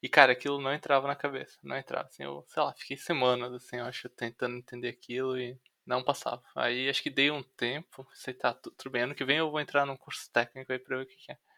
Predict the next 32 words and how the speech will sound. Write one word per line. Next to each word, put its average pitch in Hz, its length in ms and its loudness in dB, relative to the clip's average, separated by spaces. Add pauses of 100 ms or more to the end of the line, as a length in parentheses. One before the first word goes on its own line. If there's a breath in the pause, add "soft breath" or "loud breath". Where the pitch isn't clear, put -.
(120)
E, 180 640 -2
cara, 160 240 12
assim, - 180 0
eu 147 60 0
entrei 170 280 0
no 190 100 0
curso - 320 -2
técnico 180 600 4
e, 180 360 0 (400)
sei 240 100 6
lá, 180 100 12
as 135 120 10
coisas 165 240 4
parecia 165 320 0
que - 60 -6
elas 170 160 -4
iam 175 120 2
clicando 123 560 0
daí. - 140 -12 (260)
Aí 127 180 4
depois 160 360 4
disso - 140 2
ali, 135 160 2
eu 147 80 6
acho - 180 -2
que 151 440 -2
o 147 60 -10
negócio 135 420 2
começou 139 420 -2
a 135 100 2
caminhar 127 500 0
um 127 120 -2